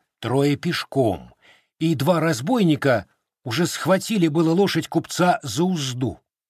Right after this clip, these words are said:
Не видать бы богатому Уседому своей родимой Венеты, если бы под ним был другой какой-нибудь конь, а не Догони Ветер.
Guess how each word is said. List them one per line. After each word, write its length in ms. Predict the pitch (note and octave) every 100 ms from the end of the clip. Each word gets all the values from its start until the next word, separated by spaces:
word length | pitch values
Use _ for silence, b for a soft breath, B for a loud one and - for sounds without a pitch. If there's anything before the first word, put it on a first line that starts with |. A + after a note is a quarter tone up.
| _ _ _ _ _ _ _ _ _ _ -
Не 260 | A2 G3
видать 580 | G3+ A3 D3 G#3 G3+ B2
бы 160 | C3 D3+
богатому 640 | C#3 B2 D3+ C#3+ C#3 C3+
Уседому 680 | B2+ - B2+ G#2 F3 F3 B2+
своей 600 | A#2 A#2 A#2 A2+ C#3+ B2 B B B
родимой 560 | - A2 B2+ A2 C#3 C3+
Венеты, 640 | A#2+ B2 C#3+ E3 - D2+ _ _ _ _ _
если 420 | F2 G2 C3 -
бы 140 | B2+ B2
под 220 | C3 G#2+
ним 200 | D3 C3
был 200 | C#3 C3+
другой 720 | A2+ C#3+ D#3+ C3 E3 A#2+ E2+ B B B -
какой-нибудь 680 | D3+ - C3+ B2 B2+ D3+
конь, 420 | - E3 C3 D#2 _ _ _ _
а 320 | B2+ B2 A#2 -
не 220 | C3 C#3+
Догони 420 | C3+ D3 D3+ E3
Ветер. 460 | D#3+ C3 - - -